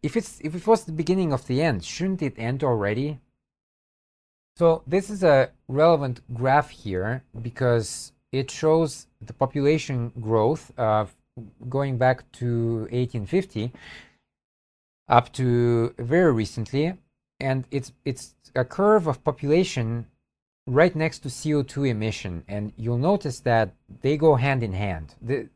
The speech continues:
I, th-, there is no, uh, m-, magic here. I, i-, it's absolutely common sense. Every human being consumes things, so we're all responsible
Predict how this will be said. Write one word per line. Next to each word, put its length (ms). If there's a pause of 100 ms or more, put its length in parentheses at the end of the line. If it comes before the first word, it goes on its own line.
(240)
I, 120
th-, 240
there 120
is 200
no, 420 (560)
uh, 80 (100)
m-, 220
magic 480
here. 360
I, 280
i-, 160
it's 220
absolutely 440
common 360
sense. 600 (480)
Every 200
human 340
being 480 (320)
consumes 640
things, 540 (460)
so 300 (420)
we're 260
all 240
responsible 1000